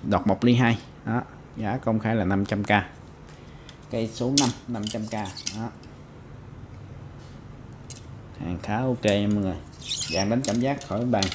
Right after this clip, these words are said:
Cây số sáu cũng vậy, cây số sáu vẫn là một cây P V C. Đó. Cứng mờ, dài một mét tám. Ngoại hình thì cũng như nhau thôi, chất liệu vẫn là chất liệu carbon, đọt là đọt tháp.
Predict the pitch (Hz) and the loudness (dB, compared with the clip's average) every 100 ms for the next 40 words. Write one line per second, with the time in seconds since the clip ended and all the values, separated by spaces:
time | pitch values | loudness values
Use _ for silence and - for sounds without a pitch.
0 | - - - - - - - - - 123 | -6 -14 -6 -6 -6 -12 -16 -18 -8 -4
1 | 123 139 135 120 156 160 127 85 - - | -2 -2 -2 -2 -2 0 0 -2 -4 -8
2 | 117 104 127 127 - 117 143 143 123 95 | -6 -2 -2 -2 -2 -2 0 0 2 2
3 | - 110 120 113 107 123 113 - - - | 2 0 2 0 0 0 0 -4 -10 -4
4 | 120 123 - - - - - 120 127 127 | -2 0 -2 -6 -12 -10 -6 2 4 6
5 | 95 - 101 95 95 95 - 120 113 127 | 4 0 -2 0 2 0 -2 -2 2 2
6 | - - - - - - - - - - | 0 -8 -18 -18 -18 -18 -16 -16 -18 -18
7 | - - - - - - - 87 92 113 | -18 -16 -16 -16 -14 -14 -8 -4 0 2
8 | 104 104 104 95 - 127 139 123 117 120 | 2 2 2 2 2 4 6 6 6 4
9 | 117 - - - 98 98 101 123 123 110 | 2 -2 -10 -2 2 4 4 2 2 0
10 | 85 110 - 113 113 - - - 82 92 | 0 -2 2 4 4 0 -8 -4 -4 -4
11 | 85 - - | -6 -4 -2